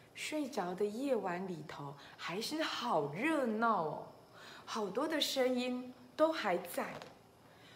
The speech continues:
或许有一天，你可以跟爸爸妈妈去露营，睡在野外，仔细的听一听，夏天的夜里是不是像杨焕阿公说的那样的热闹，那样的缤纷？那一轮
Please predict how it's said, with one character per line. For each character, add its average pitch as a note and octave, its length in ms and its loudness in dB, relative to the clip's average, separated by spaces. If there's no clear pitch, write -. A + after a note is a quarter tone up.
或 C#4+ 100 0
许 A3+ 240 -2
有 D#3+ 200 4
一 G#3+ 120 -4
天， C4 560 0
你 D#3+ 120 -6
可 G#3+ 140 -2
以 A#3+ 60 2
跟 B3+ 220 -2
爸 G#3+ 120 6
爸 E3+ 200 6
妈 G3 160 2
妈 C#3+ 200 -2
去 A3+ 280 -4
露 G#3+ 260 2
营， D#3+ 340 -4
睡 E4 260 -2
在 D4 160 2
野 F#3+ 300 2
外， A#3 280 0
仔 D3+ 300 -10
细 D4+ 260 -6
的 C4 140 2
听 A#3+ 280 -2
一 A3+ 120 0
听， A3+ 420 -4
夏 A3+ 260 2
天 A#3+ 200 0
的 A3+ 80 4
夜 A3+ 400 4
里 D3+ 240 -4
是 - 200 4
不 F4+ 80 8
是 E4 100 4
像 D#4+ 240 4
杨 A3+ 180 6
焕 D4 180 4
阿 A#3+ 120 8
公 D4 220 2
说 E4 320 2
的 D#4 100 2
那 B3 280 4
样 A#3+ 200 6
的 G3+ 80 6
热 G#3+ 260 4
闹， G3 460 2
那 F#4 200 2
样 D4 280 2
的 A3 80 0
缤 G#3+ 300 -2
纷？ G#3+ 520 2
那 D4+ 220 2
一 C#4+ 160 0
轮 A3 520 2